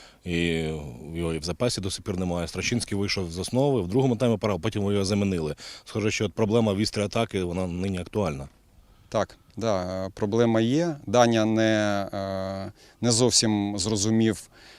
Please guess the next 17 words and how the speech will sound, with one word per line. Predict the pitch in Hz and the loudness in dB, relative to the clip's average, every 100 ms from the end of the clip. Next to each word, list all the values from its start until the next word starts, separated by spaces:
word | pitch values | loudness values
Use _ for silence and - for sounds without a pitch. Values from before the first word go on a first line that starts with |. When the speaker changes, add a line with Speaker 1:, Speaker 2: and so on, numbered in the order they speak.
| - | -10
Speaker 2:
Е, | - 95 92 92 | -2 2 2 6
да, | 120 104 | 6 8
він | 107 | 6
давав | 104 117 110 101 104 | 6 6 6 2 0
добре, | 110 101 104 104 | 2 2 0 0
ду-, | 98 127 | 0 0
дуже | 120 120 107 | 0 0 0
гарний | 95 107 107 104 | 2 2 4 2
об'єм | 101 98 110 104 | 2 2 2 2
роботи, | 104 101 147 - 110 | 2 2 0 2 -2
е, | 101 95 92 87 92 92 | 0 -2 -4 -6 -6 -4
і | 95 92 92 | -2 -2 -2
дуже | 95 98 104 87 101 98 | -4 -4 -2 0 2 2
гарно | 92 104 101 98 98 95 92 | 4 2 2 2 2 0 -2
відкривався, | 92 - 113 156 165 - - | -6 0 2 2 2 0 0
але | 110 127 110 | 2 2 2
є | 104 147 | 0 0